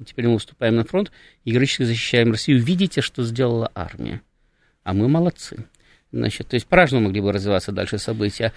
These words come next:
Но, в принципе, в принципе, э, я понимаю, что я считаю, что их использовали в темную полностью. Значит,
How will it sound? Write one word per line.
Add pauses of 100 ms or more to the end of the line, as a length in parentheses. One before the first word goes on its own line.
(240)
Но,
в
принципе,
в
принципе, (400)
э,
я
понимаю,
что
я
считаю,
что
их
использовали
в
темную (120)
полностью. (420)
Значит,